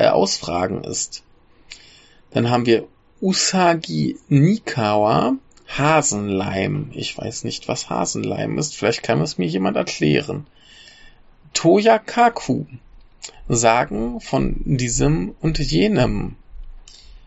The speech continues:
Toguchino, Toguchino, Toguchino. Mit Hasenscharte, hasenschartig. Usagi Goya, Kaninchenstall, Kaninchenbuchte, Kanickelstall,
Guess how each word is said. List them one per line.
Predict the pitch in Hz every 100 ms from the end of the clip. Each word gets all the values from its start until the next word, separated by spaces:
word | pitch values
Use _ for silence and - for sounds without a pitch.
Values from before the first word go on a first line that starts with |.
| - _ -
Toguchino, | 147 175 185 170 170 - - 214 233 254 - - - - - _ - -
Toguchino, | - 151 147 269 - 220 240 277 392 _ _ _ _ _
Toguchino. | - 151 - 147 - - - _ _ _ _ - - _ _ -
Mit | 143 - - -
Hasenscharte, | 226 214 - 101 - - 87 90 151 151 151
hasenschartig. | 151 160 143 110 104 - 101 95 98 - - - - _ - - - - - _ _ _ _
Usagi | 165 175 - 175 151 147
Goya, | 131 - 196 151 104 - - 120 - _ -
Kaninchenstall, | - 139 139 165 202 - 110 - - - - -
Kaninchenbuchte, | - 120 120 131 131 - 131 117 180 - - 117 135 -
Kanickelstall, | - 131 165 196 127 - - - 95 151